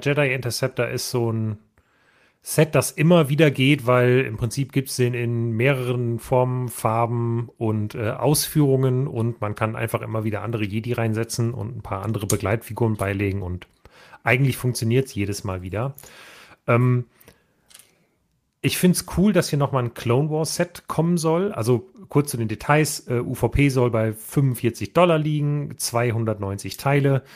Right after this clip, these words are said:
Das ist ein happiger, äh, Preis pro Teil, wobei der Preis sich auch durchaus nochmal verändern kann. Also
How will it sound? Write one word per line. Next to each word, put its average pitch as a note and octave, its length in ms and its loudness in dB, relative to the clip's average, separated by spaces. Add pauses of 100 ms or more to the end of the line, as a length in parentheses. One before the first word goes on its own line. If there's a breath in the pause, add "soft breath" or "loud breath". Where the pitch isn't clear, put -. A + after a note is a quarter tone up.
(440 loud breath)
Das A2 220 -2
ist - 420 -6
ein G2 420 -4
happiger, B2+ 760 0
äh, G#2+ 200 -6
Preis G#2+ 480 -6
pro G#2 220 -6
Teil, A#2 380 0
wobei A2 440 0 (1000 loud breath)
der C3 100 4
Preis C#3 460 4
sich B2+ 160 -4
auch B2 140 -2
durchaus C3 520 0
nochmal A#2 380 0
verändern A#2+ 520 -2
kann. G#2 220 -8
Also A2 400 -2